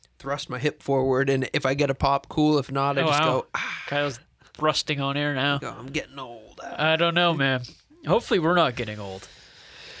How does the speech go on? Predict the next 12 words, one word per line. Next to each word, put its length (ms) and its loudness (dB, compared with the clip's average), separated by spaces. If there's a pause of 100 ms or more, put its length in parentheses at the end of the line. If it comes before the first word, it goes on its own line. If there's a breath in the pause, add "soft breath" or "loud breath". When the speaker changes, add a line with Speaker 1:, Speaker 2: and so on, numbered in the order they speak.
(120 loud breath)
Speaker 2:
You're 200 2
not 200 2
getting, 380 -2
this, 240 2
the 180 -4
shtick 440 2
we're 160 -2
on 200 -4
isn't 180 -2
Speaker 1:
Right. 100 4
Speaker 2:
getting 220 -2
old. 300 -6